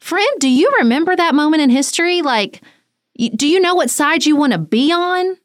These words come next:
in that <laughs> moment in history? Like, do you really wanna be on the side of the aristocrats in the French Revolution?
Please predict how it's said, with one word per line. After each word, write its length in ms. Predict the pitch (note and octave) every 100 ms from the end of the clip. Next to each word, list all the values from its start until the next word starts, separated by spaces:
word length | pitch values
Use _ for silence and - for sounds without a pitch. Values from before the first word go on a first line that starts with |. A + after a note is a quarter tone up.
| _ _ -
in 140 | D4+ F4+
that 200 | F#4 F4
<laughs> 80 |
moment 280 | A#4+ - G4
in 300 | B4+ C5+ A4+
history? 380 | B4 - G4 G4+
Like, 300 | F4 D4 A3 - - -
do 100 | D4
you 380 | D#4 D4 F4 D4+
really 360 | D#4 F4+ F#4 F4
wanna 340 | D4+ D4 D4
be 800 | A#3+ C4+ C#4 D4+ D#4 D#4 D#4+ - _ _ _ _ _ _ _ _ _ _ -
on 300 | C4 D4 C4
the 100 | C#4
side 800 | - C4+ C#4 D4 D4 D4 D4 -
of 220 | B3+ C4
the 160 | C4+ B3
aristocrats 1120 | F3+ F#3 E4+ - A4+ A#4+ B4 B4+ - - - - _ _ _ C4
in 640 | C#4 C#4 C4+ C4+ C4+ C#4 C4 _ _ _ _ _ _ _
the 100 | B3
French 280 | B3 F4 F4
Revolution? 560 | F4 D4+ D4+ F#4+ A#4